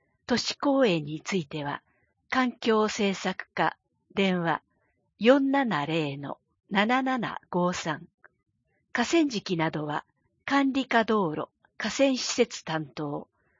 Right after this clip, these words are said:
電話、四七零の七七六七、または、施設建設課、下水道施設担当、電話、四七零の七七五九へ。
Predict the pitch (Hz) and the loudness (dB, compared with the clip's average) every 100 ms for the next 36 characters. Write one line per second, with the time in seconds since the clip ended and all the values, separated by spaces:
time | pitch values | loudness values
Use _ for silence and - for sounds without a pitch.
0 | _ _ 208 202 190 180 160 _ _ _ | _ _ 2 4 2 2 0 _ _ _
1 | _ _ - 220 277 285 285 277 226 147 | _ _ -4 2 4 4 2 2 2 0
2 | 160 147 139 143 - _ _ _ 190 208 | 0 -2 -4 -8 -10 _ _ _ 0 2
3 | 247 269 262 208 - 175 170 - 202 190 | 2 2 0 0 -4 -6 -6 -2 -2 -2
4 | 151 - _ _ _ _ - 196 202 254 | -4 -10 _ _ _ _ -2 -2 2 2
5 | 170 - _ _ _ _ _ - - - | 2 -4 _ _ _ _ _ -12 -6 0
6 | 240 - - 175 - 208 196 - 185 - | 0 -2 -10 -10 -2 0 0 -2 -4 -6
7 | - 165 - _ 202 196 - 269 254 247 | -2 -2 -2 _ -2 0 0 0 4 4
8 | 233 - 233 202 - - - 156 139 - | 4 0 -4 -4 -4 -8 -6 -6 -6 -10
9 | 139 - - _ _ _ _ _ 208 190 | -10 -12 -16 _ _ _ _ _ 2 2
10 | 185 170 - _ _ _ _ _ _ 220 | 0 -2 -6 _ _ _ _ _ _ 4
11 | 269 277 285 285 226 156 147 165 151 151 | 6 6 2 2 2 0 0 0 0 -4
12 | - - _ _ - 220 254 294 285 226 | -8 -12 _ _ 0 0 2 2 0 -2
13 | 147 - - 196 202 - - 196 151 143 | -6 -10 -2 2 2 0 -4 -2 -2 -4
14 | - | -10